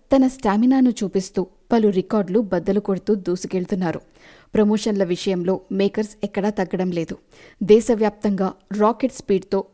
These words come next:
ప్రమోషన్స్ చేపడుతున్నారు తారక్ and team. ఈ క్రమంలోనే ఎన్టీఆర్ ఫ్యాన్స్‌కు ఒక గుడ్ న్యూస్ చెప్పింది ఆంధ్రప్రదేశ్ ప్రభుత్వం.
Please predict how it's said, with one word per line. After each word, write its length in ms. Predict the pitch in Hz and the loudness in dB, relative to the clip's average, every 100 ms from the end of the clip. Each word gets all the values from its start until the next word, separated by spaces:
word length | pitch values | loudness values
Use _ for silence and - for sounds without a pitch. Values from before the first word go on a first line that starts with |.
| - | -2
ప్రమోషన్స్ 680 | 202 202 226 220 220 - 185 | 0 0 -2 -2 -6 -2 -2
చేపడుతున్నారు 640 | 180 185 185 175 175 247 - _ - | 0 -4 -4 -6 -4 -6 -10 _ -2
తారక్ 420 | 202 254 269 - | 0 0 -2 -2
and 100 | 220 | -2
team. 220 | 202 170 - _ - - - 208 | -2 -4 -6 _ -20 -20 -6 -4
ఈ 80 | |
క్రమంలోనే 680 | 208 208 190 185 180 180 240 - - - - | 0 0 0 0 0 0 -2 -6 -18 -8 0
ఎన్టీఆర్ 360 | 214 214 220 | 0 2 0
ఫ్యాన్స్‌కు 580 | 208 190 185 - - 190 - | 0 -4 -4 -6 -8 -8 -6
ఒక 160 | 269 285 | -4 -4
గుడ్ 280 | 202 208 | 0 2
న్యూస్ 280 | 226 294 - | 4 2 0
చెప్పింది 420 | 190 196 180 214 - - | -4 -2 -2 -4 -4 -2
ఆంధ్రప్రదేశ్ 680 | 240 254 262 202 202 - - | 2 2 0 -2 -2 -2 -6
ప్రభుత్వం. 380 | 185 185 180 | -6 -6 -6